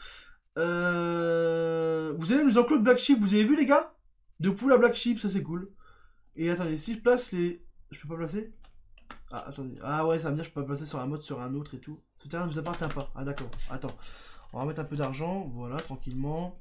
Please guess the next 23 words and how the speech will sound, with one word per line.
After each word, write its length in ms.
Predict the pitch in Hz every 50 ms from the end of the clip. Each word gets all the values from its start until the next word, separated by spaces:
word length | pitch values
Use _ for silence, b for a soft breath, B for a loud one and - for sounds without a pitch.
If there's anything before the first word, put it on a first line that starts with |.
| B B B B B B B B 285 285 B B B B B B B B B B B
On 100 | 131 143
va 80 | 151 160
acheter 260 | 165 160 - - 185 175
celui-là, 840 | - - - - 170 170 170 180 185 196 208 220 233 254 - - - -
et 60 | 180
on 100 | 180 175
va 160 | 170 180 180
mettre, 320 | 196 214 226 220 - 208
euh, 240 | 190 190 185 185 185 190
enclos 500 | 196 202 202 202 - - 202 220 220 226
à 120 | 214 208 196
vache, 420 | 160 143 196 180 180 - - - -
enclos 300 | - - - - 214 202
à 100 | 185 170
vache, 320 | 143 160 151 147 - 143
je 100 | 139 -
pense. 220 | - 143 139 139
On 40 | 147
va 60 | 151
mettre, 220 | 165 185 180 - 185
on 200 | 175 - - 185
va 120 | 196 208
mettre 220 | 214 247 247 240